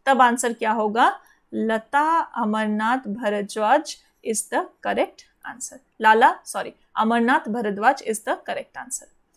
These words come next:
नेक्स्ट क्वेश्चन देखिए, in May two thousand nineteen, which one of the following organizations was banned by the government of India? मई दो हज़ार उन्नीस में भारत सरकार ने निम्नलिखित में से किस संगठन पर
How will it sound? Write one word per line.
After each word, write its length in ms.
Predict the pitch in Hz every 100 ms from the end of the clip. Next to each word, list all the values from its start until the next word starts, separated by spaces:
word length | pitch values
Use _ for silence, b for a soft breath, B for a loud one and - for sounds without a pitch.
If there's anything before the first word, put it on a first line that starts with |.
| _ _ _ _ _
नेक्स्ट 300 | 247 311 339
क्वेश्चन 340 | - 277 277 247
देखिए, 300 | 220 277 311 - 294
in 280 | 370 392 285
May 180 | 285 294
two 100 | 294 277
thousand 420 | 247 247 254 233
nineteen, 380 | 220 220 220 294 262
which 120 | 269
one 120 | 339
of 100 | 349
the 80 | 359
following 360 | 320 269 247 247
organizations 840 | 220 220 220 226 247 320 254 240
was 180 | 220 220 196 214
banned 380 | 277 370 339 254
by 140 | 262 247
the 60 | 240 233
government 440 | 226 226 220 208 214
of 80 | 214
India? 240 | 208 202
मई 260 | 208 220 302
दो 160 | 311 285
हज़ार 260 | 269 254
उन्नीस 340 | 226 226 285 247
में 140 | 240
भारत 300 | 240 208 220
सरकार 340 | 226 233 254
ने 100 | 302
निम्नलिखित 600 | 302 240 233 269 311 392 349
में 100 | -
से 120 | 247
किस 340 | - 392 415 -
संगठन 720 | 311 285 277 285 285 320 359 330
पर 180 | 247